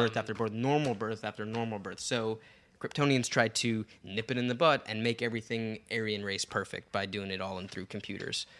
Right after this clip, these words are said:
Speaker 1: Hey, maybe we should learn from them.
Speaker 2: I did some, uh,
Speaker 1: <laughs>
Speaker 2: I, I did some research on the
Speaker 1: Just
Speaker 2: Kryptonian
Speaker 1: kidding.
Speaker 2: Law Council, and I, I did re-, I was like, "Bertrand's Curse, like, what was this, what was this?" Like,
Speaker 1: Yeah.
Speaker 2: and so I read about it, and it,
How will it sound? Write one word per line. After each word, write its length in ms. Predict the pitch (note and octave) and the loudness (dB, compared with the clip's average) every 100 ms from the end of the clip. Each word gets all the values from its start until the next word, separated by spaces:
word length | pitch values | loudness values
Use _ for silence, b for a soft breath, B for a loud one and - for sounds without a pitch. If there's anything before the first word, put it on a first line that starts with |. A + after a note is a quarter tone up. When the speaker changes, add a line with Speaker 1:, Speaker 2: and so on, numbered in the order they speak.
| B - | B 6
Speaker 1:
Hey, 220 | G3+ C#3+ | 8 8
maybe 160 | C#3 | 6
we 120 | D#3 D#3+ | 6 4
should 180 | E3 | 2
learn 160 | C#3 A2 | 0 -2
from 140 | - | -4
them. 160 | G2 - - | -12 -12 -2
Speaker 2:
I 160 | B2 C3+ | 4 4
did 280 | B2+ G#3+ F#3+ | 6 6 6
some, 260 | D#3 C#3+ | 4 2
uh, 20 | |
Speaker 1:
<laughs> 20 | C3+ | 6
Speaker 2:
I, 360 | C3 G3+ C3 - | 10 10 8 2
I 100 | C#3+ | 4
did 180 | D3+ C#3+ | 4 2
some 160 | D3 | 4
research 440 | C#3 E3 - B2+ B2+ | 6 6 6 4 4
on 100 | A#2 | 2
the 80 | A2+ | 0
Speaker 1:
Just 180 | B2+ - | -2 -2
Speaker 2:
Kryptonian 240 | B2 A#2 | 2 4
Speaker 1:
kidding. 160 | B2 G#2+ | 6 6
Speaker 2:
Law 100 | B2+ | 4
Council, 580 | C#3 A2+ A2 A#2 G#2 F#2+ | 2 -2 -2 -4 -2 -2
and 380 | F#2+ G2+ G#2 G2+ | -2 -4 -4 -6
I, 400 | F#2 G2 F#2 A#2+ | -6 -4 -2 0
I 40 | |
did 240 | C#3 E3 D#3 | 0 -2 -2
re-, 180 | C3+ A#2+ | -4 -2
I 100 | A#2+ | -4
was 120 | A#2+ | -4
like, 160 | A2+ A2+ b b b - | -6 -8 b b b -10
"Bertrand's 400 | C3 C3 G#2 - | -8 -8 -10 -8
Curse, 340 | - D#3+ C3+ | -2 0 0
like, 140 | G2+ G2 b b | -4 -6 b b
what 100 | - | 0
was 160 | D#3 B2 | 0 0
this, 200 | A2+ - - | -2 -8 -8
what 200 | D3+ F#3 | -4 -2
was 220 | G#3+ B3+ D3+ | -2 -4 -4
this?" 200 | A2 G#2 | -6 4
Like, 120 | C3+ | 10
Speaker 1:
Yeah. 200 | D#3 A#2+ | 10 10
Speaker 2:
and 160 | D3+ D3+ | 4 6
so 100 | E3 | 8
I 100 | C#3 | 8
read 200 | D3+ G3 | 6 6
about 260 | D3 A#2 | 4 6
it, 100 | A2+ | 4
and 100 | A#2 | 2
it, 220 | A#2+ A#2 | 0 0